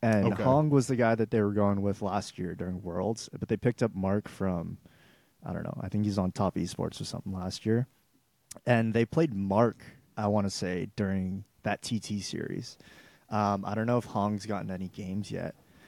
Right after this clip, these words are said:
Speaker 1: but that was one thing that I noticed. They were kinda in between on who they should be starting for, uh, for L N G support.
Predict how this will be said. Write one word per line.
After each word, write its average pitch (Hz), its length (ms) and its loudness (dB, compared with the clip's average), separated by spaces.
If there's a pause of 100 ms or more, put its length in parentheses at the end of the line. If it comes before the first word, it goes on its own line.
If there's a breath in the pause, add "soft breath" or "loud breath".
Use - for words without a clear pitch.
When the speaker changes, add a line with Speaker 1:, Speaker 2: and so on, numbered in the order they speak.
(300 loud breath)
Speaker 1:
but 98 380 0 (400)
that 117 140 4
was 120 160 6
one 117 140 0
thing 117 120 -2
that 107 120 2
I 104 120 2
noticed. 98 520 0 (180)
They 104 340 2
were 98 580 2 (320)
kinda 135 320 2
in 120 80 2
between 113 420 2
on 104 140 4
who 104 120 2
they 104 160 4
should - 140 -6
be 98 80 -2
starting 95 580 -2 (480 soft breath)
for, 92 640 -2 (440)
uh, 50 480 -2 (880)
for - 140 2
L 95 180 4
N 92 80 2
G 95 220 -2
support. - 500 0